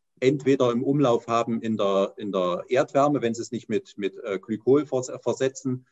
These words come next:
oder was Sie aus irgendwelchen Pumpen-, Sumpf-, Sümpfen oder in irgendwelchen Zisternen speichern müssen, äh, Retentionsbecken, wenn Sie das mit zweihundert Watt Pumpenleistung auf Ihr Dach pumpen, äh, zweimal am Tag, dann kriegen Sie zweitausend Quadratmeter mit zweihundert Watt Pumpenleistung gekühlt.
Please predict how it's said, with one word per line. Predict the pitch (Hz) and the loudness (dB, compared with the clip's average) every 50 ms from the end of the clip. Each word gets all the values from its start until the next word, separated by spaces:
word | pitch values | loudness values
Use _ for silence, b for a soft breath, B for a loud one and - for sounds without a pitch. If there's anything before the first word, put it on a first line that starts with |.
| _ _ - | _ _ -4
oder | - 123 120 120 107 | -2 0 2 2 2
was | 113 120 117 | 2 0 2
Sie | - 120 | 2 0
aus | 113 110 - | 0 0 -2
irgendwelchen | 143 139 127 131 120 - 117 117 117 131 117 - | -2 -2 -2 -2 0 0 0 0 0 -2 -4 0
Pumpen-, | - 165 185 185 - - 147 | 2 2 2 2 -2 -6 -6
Sumpf-, | - - 165 170 180 175 - _ - | 0 2 2 2 2 -2 -6 _ -10
Sümpfen | - - 160 160 175 170 - - 147 | -2 0 2 2 2 0 -4 -4 -4
oder | 139 127 135 135 127 127 | -2 0 2 2 2 2
in | 127 | 0
irgendwelchen | - 135 135 135 120 - 123 117 - 131 117 | 0 -2 -2 -2 0 0 0 0 0 -2 -6
Zisternen | - - 113 - - 120 120 139 160 160 143 143 | -4 -4 -4 -4 0 0 0 0 0 -2 -4 -4
speichern | - - 131 127 143 143 - 139 131 131 | -2 0 0 0 0 0 0 0 0 0
müssen, | 135 147 151 147 143 135 135 135 b b b b b b | 0 0 -2 -2 -2 -4 -4 -4 b b b b b b
äh, | - 120 | -2 0
Retentionsbecken, | 117 131 131 131 131 127 127 - 139 151 156 147 - - - 143 143 147 143 139 131 123 | 0 2 2 2 0 0 2 2 2 2 2 0 -2 -2 -2 -2 0 2 2 2 2 2
wenn | 127 127 123 | 2 0 0
Sie | 117 123 123 | 0 0 2
das | - 143 139 - | 4 2 4 4
mit | 135 123 131 | 0 -2 0
zweihundert | - 127 127 135 127 123 127 - | 0 0 2 2 2 0 0 0
Watt | 123 120 - | -2 0 0
Pumpenleistung | - 165 175 - - 131 127 127 131 139 135 - 147 131 127 123 | -2 -4 -4 -4 -4 0 2 2 2 2 0 0 -2 -2 0 0
auf | 113 123 113 - | -2 -4 -4 -2
Ihr | - 190 | -4 -2
Dach | 185 185 160 - - - | 0 -2 -2 -2 -4 -4
pumpen, | - 160 160 160 165 160 151 143 139 139 135 b b b b - | -2 -2 -2 -2 -4 -6 -4 -4 -4 -4 -8 b b b b -4
äh, | 135 131 131 127 | -2 -2 -2 -2
zweimal | 127 - 131 131 135 131 127 120 | 0 0 2 2 2 2 2 0
am | 120 123 120 113 | 0 -2 -2 -2
Tag, | 120 123 131 127 - | -2 -2 -2 -2 0
dann | 123 113 110 | -2 -2 0
kriegen | - 135 135 123 | 0 0 -2 -2
Sie | - 127 117 | -2 -6 -6
zweitausend | - - 120 113 117 120 123 117 127 113 - | -2 0 0 0 2 0 -2 -2 -2 -2 -2
Quadratmeter | 117 120 - - 117 123 120 143 131 123 127 113 | -2 -2 2 2 2 2 2 0 -2 0 0 -2
mit | 113 104 | -2 -2
zweihundert | - - 117 113 110 107 - | -2 0 0 2 2 0 0
Watt | 120 113 - - | -2 -2 -2 0
Pumpenleistung | 123 120 123 - 110 104 92 95 95 - 107 95 | -2 -2 -2 -2 0 0 2 2 0 -2 -8 -8
gekühlt. | - 95 _ - 104 92 92 90 | -10 -10 _ -6 -2 -2 -2 -4